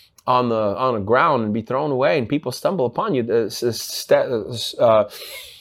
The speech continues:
walk <laughs> on you. That, that's exactly what, what it says. Let me actually, uh, uh, go back and read this.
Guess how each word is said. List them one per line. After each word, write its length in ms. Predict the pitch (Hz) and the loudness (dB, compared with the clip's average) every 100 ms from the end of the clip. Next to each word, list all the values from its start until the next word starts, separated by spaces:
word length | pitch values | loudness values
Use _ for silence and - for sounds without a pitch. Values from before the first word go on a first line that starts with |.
| _ _ | _ _
walk 420 | 123 151 254 - 147 | 4 6 6 2 -4
<laughs> 140 | 185 | 0
on 160 | 208 185 | 2 2
you. 80 | |
That, 220 | 117 151 156 | 2 2 4
that's 220 | 170 - | 0 0
exactly 480 | 123 131 196 196 175 | -2 2 2 2 2
what, 160 | 160 | 2
what 120 | 165 | 2
it 100 | 165 | 2
says. 240 | 147 - 135 | 2 4 4
Let 100 | 131 | 4
me 80 | 156 | 2
actually, 320 | - 151 135 - - - | 2 0 0 -6 -10 0
uh, 40 | |
uh, 460 | 135 127 123 131 120 | 4 4 2 2 2
go 180 | 123 147 | 4 4
back 280 | 143 165 | 4 2
and 160 | 143 120 | -2 -2
read 240 | 147 247 | 0 2
this. 280 | 135 123 - | 2 2 0